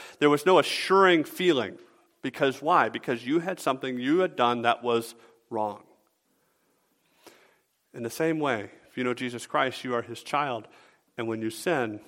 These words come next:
that by God's grace, he convicts you of that. And you know something is wrong.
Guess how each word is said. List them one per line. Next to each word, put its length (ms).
that 200
by 220
God's 320
grace, 640
he 60
convicts 540
you 100
of 140
that. 160
And 80
you 60
know 160
something 380
is 160
wrong. 180